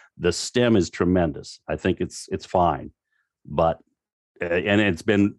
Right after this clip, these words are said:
sadly neglected, but we can't put the emphasis on that and then neglect anything else but. So that's, that, that I, I agree with. Uh, the, the rhetoric has to be, and critical thinking has to be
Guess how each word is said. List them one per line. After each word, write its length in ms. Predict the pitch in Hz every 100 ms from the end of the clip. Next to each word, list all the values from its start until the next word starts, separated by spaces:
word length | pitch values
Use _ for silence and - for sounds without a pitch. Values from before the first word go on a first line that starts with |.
| -
sadly 400 | - 104 101 95
neglected, 560 | 90 101 143 - - - - -
but 280 | 80 90 - _ _ _ - -
we 100 | 98
can't 340 | 135 123 104 _ _ _ _ - _ _ _ -
put 140 | 135
the 140 | 123 120
emphasis 420 | 117 101 95 -
on 140 | 85
that 260 | 117 107 - _ _ -
and 120 | 98
then 140 | 104
neglect 400 | 104 92 104 - -
anything 400 | 107 95 92 85
else 240 | 90 87
but. 360 | 85 76 90 - _ _ _
So 380 | - 139 123 - _ _ _ _ _ - -
that's, 540 | - 98 98 - 170 - - -
that, 260 | 101 120 - 110
that 200 | 113 113
I, 100 | 104 92
I 120 | 92
agree 340 | 85 90 85
with. 240 | 73 67 73
Uh, 180 | 76 73
the, 140 | 87 -
the 120 | 98 -
rhetoric 380 | 107 104 101 -
has 260 | 98 87 -
to 80 | 78
be, 440 | 82 80 80 78 _ 92
and 140 | 82
critical 260 | 123 101 90
thinking 340 | 101 - 80
has 200 | 90 87
to 80 | 82
be 180 | 76